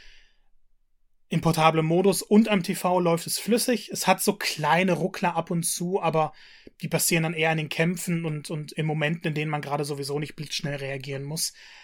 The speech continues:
Also das stört alles nicht. Und wenn ich so über die Lüfte schwinge und zum Spider-Man werde, dann stört es ebenfalls nicht, ähm, weil dann das Spiel flüssig läuft und, ähm, dann sehe ich halt auch immer, wo ich hin soll.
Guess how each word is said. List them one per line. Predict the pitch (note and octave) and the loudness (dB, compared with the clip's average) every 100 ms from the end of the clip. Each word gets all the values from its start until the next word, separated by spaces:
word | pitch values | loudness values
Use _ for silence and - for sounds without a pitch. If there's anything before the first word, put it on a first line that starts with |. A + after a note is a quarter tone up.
| - | -10
Also | - D3 | 0 0
das | D#3 | 2
stört | - - D3+ D#3+ | 2 2 2 4
alles | D#3+ D3 - | 2 0 -2
nicht. | D3 E3+ - - _ - - _ | -4 -4 -6 -14 _ -20 -20 _
Und | E3+ C#3+ - - | -4 -4 -6 -2
wenn | D#3+ | 0
ich | D#3+ | 2
so | E3 | 2
über | D#3+ | 2
die | D3+ | 2
Lüfte | D#3 E3 - - D#3+ | 2 0 0 0 2
schwinge | - - D#3 E3+ F3+ E3+ E3+ | 2 0 2 4 4 4 2
und | D#3+ D#3+ | -2 -4
zum | - D3+ | -6 -6
Spider-Man | - - D#3 E3 D#3+ D#3 | -2 0 2 2 0 0
werde, | D#3 D#3+ E3 | 2 2 2
dann | D3 D3 | -2 -2
stört | - - E3 | -2 0 2
es | - - - | 4 2 2
ebenfalls | D#3+ E3+ E3+ - C#3 | -2 0 -4 -6 -6
nicht, | - D3+ - - - - - - | -6 -8 -10 -14 -16 -16 -14 -2
ähm, | D3+ D3+ | -2 0
weil | D#3+ D3+ | 2 2
dann | D3 | 4
das | D3 D3 | 2 0
Spiel | - D3+ E3+ | -2 -2 -4
flüssig | - G3+ A3+ A3+ | 0 2 2 2
läuft | E3+ C#3 C#3 - | 0 -2 -2 -4
und, | D3 C#3+ - - | -6 -6 -8 -6
ähm, | F#3 D3+ D3 - | -4 -6 -6 -6
dann | D#3 | -2
sehe | C#3+ | 4
ich | F#3+ A3 | 4 4
halt | |
auch | F3 | 2
immer, | D3 D3 | 0 -4
wo | C3+ D3 | -2 -4
ich | |
hin | - C#3+ D3 | -4 -6 -6
soll. | D3 D3+ | -10 -12